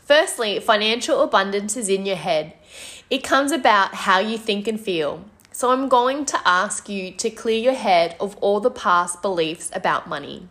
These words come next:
Secondly, attracting financial abundance requires action.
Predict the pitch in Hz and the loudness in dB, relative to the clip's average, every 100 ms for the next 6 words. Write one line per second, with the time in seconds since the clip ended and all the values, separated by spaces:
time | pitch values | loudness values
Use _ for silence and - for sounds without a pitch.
0 | _ _ _ _ _ _ _ _ - - | _ _ _ _ _ _ _ _ -16 -2
1 | 254 262 320 285 208 170 185 - - - | 0 0 0 -2 -2 -2 -6 -12 -16 -18
2 | - 240 - 240 - 311 320 294 240 196 | -4 -2 2 2 2 -4 0 2 4 2
3 | 202 - 202 185 175 180 - - 214 208 | 0 0 2 2 0 -6 -6 -2 -4 0
4 | 214 214 208 208 196 - - 185 - - | 2 4 2 0 -4 -6 -6 -6 -6 -12
5 | 214 | -20